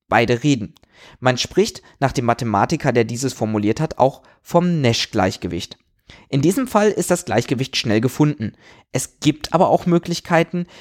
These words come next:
dieses für komplexere Spiele zu finden. Beispielsweise, wenn man anstelle von konkreten Ja-Nein-Entscheidungen mit Wahrscheinlichkeiten rechnet oder es mehr Spielende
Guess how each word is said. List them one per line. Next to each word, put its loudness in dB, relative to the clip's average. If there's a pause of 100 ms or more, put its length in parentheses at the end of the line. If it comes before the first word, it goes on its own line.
(220)
dieses 0
für 4
komplexere -2
Spiele -2
zu -6
finden. -6 (380)
Beispielsweise, 2
wenn 2
man 0 (480)
anstelle 0
von -4
konkreten -4
Ja-Nein-Entscheidungen 0 (220)
mit -2
Wahrscheinlichkeiten 0
rechnet -6 (280)
oder 2
es -4
mehr 0
Spielende 0